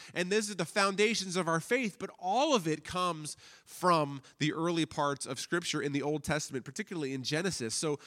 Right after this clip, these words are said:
a lot of the things that we're doing in the book of Genesis with these stories is we're really pulling out the,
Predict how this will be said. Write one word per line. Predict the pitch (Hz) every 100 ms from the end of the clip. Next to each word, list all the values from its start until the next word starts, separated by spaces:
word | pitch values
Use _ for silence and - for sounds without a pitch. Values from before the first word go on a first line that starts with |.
| -
a | 147
lot | 156 185 247
of | 214
the | 165
things | 170 165 151
that |
we're | 156 147
doing | 143 143 143 135 - -
in | 180 226
the | 214
book | 160 180
of | 160
Genesis | 131 147 147 156 135
with | 139 143
these | 143 -
stories | - 220 240 160 151
is | 156
we're | 151 160 143 - -
really | 143 202 226
pulling | - 214 202 180
out | 175 185 156 - -
the, | 147 156 160 147